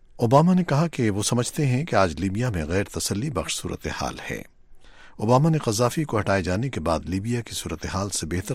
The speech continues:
طور پر نبرد آزما ہونے میں ناکامی کے معاملے پر سابق فرانسیسی صدر نکولس سارکوزی پر نکتہ چینی کی۔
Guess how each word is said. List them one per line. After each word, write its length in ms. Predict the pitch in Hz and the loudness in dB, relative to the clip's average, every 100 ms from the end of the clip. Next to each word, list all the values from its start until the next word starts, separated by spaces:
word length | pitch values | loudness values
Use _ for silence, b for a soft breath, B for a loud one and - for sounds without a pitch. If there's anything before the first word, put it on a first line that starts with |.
| - | -4
طور 160 | 85 78 | -4 -4
پر 180 | 82 | -4
نبرد 360 | 80 87 104 92 | -4 -4 -4 -6
آزما 340 | - 82 78 76 | -8 -6 -6 -6
ہونے 280 | 92 110 | -2 0
میں 120 | 104 73 | 0 -2
ناکامی 480 | 73 - 85 98 | -4 -4 -4 -4
کے 120 | - - | -6 -6
معاملے 400 | - 73 92 131 | -6 -6 -4 -2
پر 160 | 107 - B B B B - | -2 -4 B B B B -4
سابق 500 | - 110 123 143 - | 0 2 0 -4 -4
فرانسیسی 520 | 87 87 110 - 107 | -4 -2 -2 -4 -2
صدر 480 | - 92 - - 98 | -2 -2 -6 -8 -6
نکولس 520 | 98 110 123 120 - - | -4 -4 -4 -8 -12 -12
سارکوزی 640 | - 107 87 - 95 110 107 | -6 -2 -2 -2 -6 -6 -8
پر 140 | - - | -10 -6
نکتہ 300 | 82 - - 71 | -6 -6 -8 -6
چینی 260 | - 78 | -8 -8
کی۔ 280 | - - - | -12 -14 -14